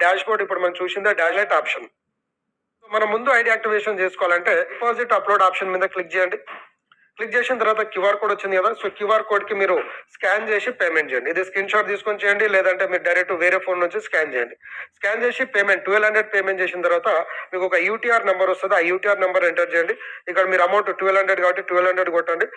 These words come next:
తర్వాత మీరు స్క్రీన్ షాట్ తీసుకోండి. ఆ స్క్రీన్ షాట్ అనేది ఇక్కడ చూస్ ఫైల్ అని కొట్టి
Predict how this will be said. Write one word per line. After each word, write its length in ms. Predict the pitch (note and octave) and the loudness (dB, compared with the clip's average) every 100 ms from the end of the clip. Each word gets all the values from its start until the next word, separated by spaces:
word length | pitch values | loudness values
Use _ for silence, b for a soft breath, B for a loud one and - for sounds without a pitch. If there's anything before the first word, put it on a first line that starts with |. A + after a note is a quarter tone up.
| B B | B B
తర్వాత 220 | F#3 G3+ G#3 F#3+ | -6 -2 2 2
మీరు 160 | F3+ B2+ B B _ - | 2 0 B B _ -6
స్క్రీన్ 280 | A#3+ B3+ B3+ | -4 -2 2
షాట్ 160 | A#3 F3 | 2 2
తీసుకోండి. 380 | E3+ - F#3+ - - | -2 -4 -6 -6 -2
ఆ 20 | F#3+ - | -2 -2
స్క్రీన్ 240 | A3 A3+ | -4 0
షాట్ 140 | A3+ G3+ | 2 2
అనేది 200 | G3 G3+ | 2 -2
ఇక్కడ 160 | G3+ F3+ - | -2 -2 -2
చూస్ 180 | G#3+ G#3+ | -4 0
ఫైల్ 180 | G3+ F#3 F#3 | 2 2 2
అని 120 | E3+ | 0
కొట్టి 200 | E3+ G3+ | 0 -2